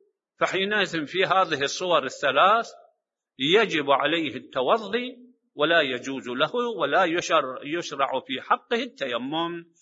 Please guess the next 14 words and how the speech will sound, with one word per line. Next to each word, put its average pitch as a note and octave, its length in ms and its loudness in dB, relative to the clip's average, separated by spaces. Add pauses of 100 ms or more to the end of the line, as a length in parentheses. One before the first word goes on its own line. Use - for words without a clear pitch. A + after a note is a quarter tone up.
(160)
لأنه D#3+ 580 0 (280)
واجد A#3 480 4
للماء. C#3+ 640 0 (720)
ودعوى C#3 720 4 (540)
أن D#3 300 2
الماء D3 580 4
منصرف D3 640 0
إلى C#3 440 0
ما C#3 240 2
يكفيه D#3 720 -2
للوضوء C3+ 680 -4
أو C#3 260 -2
الغسل، C3+ 460 -4 (720)
هذه C#3 340 0